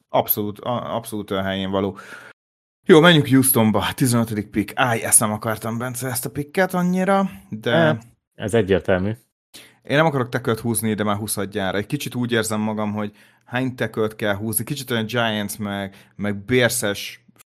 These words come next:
Speaker 1: tudod, ilyen, ilyen fáradtságom van már a tackle húzástól, és valójában megint eljutottam arra pontra, hogy várjuk már, hogy valamelyik egyáltalán épüljön fel, mielőtt úgy döntünk, hogy lecseréljük azt a projektet. Szóval én most azt fogom mondani, hogy én nem fogok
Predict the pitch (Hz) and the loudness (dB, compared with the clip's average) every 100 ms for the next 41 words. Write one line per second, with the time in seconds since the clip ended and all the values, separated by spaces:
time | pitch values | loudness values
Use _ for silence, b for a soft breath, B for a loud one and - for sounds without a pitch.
0 | _ _ _ 123 110 107 104 101 107 - | _ _ _ -4 -2 -2 -4 -4 -4 0
1 | 127 101 95 - 98 95 101 101 95 101 | 2 0 -4 -8 -6 -4 -6 -4 -4 -2
2 | 95 92 95 98 - 101 95 101 104 98 | -2 -4 -4 -6 -6 -8 -8 -8 -6 -6
3 | - 123 123 123 B B B - - 123 | -6 -6 -6 -8 B B B -12 -2 4
4 | 143 131 120 113 117 123 123 117 107 107 | 4 6 4 2 0 0 0 -2 -2 -2
5 | 104 101 107 107 95 - 110 110 101 110 | -2 -6 -4 -2 -4 -6 -6 -4 -2 0
6 | 120 123 123 107 - 104 101 101 98 98 | 0 -2 -4 -6 -4 -6 -6 -6 -4 -6
7 | 104 92 98 104 95 - 113 110 113 104 | -6 -6 -6 -6 -8 -6 -8 -8 -6 -6
8 | 101 - 98 101 101 101 98 - 117 110 | -6 -4 -4 -2 -4 -4 -6 -8 -10 -8
9 | 107 95 104 98 98 b b b - 101 | -10 -8 -8 -6 -8 b b b -6 -4
10 | 107 113 104 101 104 - - 95 87 - | -2 -4 -4 -4 -6 -6 -6 -4 -4 -6
11 | 90 - B B B - 123 123 127 147 | -8 -10 B B B -6 -2 0 0 0
12 | 143 123 123 120 117 107 107 117 120 113 | 0 0 0 0 0 0 -2 0 0 -2
13 | 104 95 | -6 -8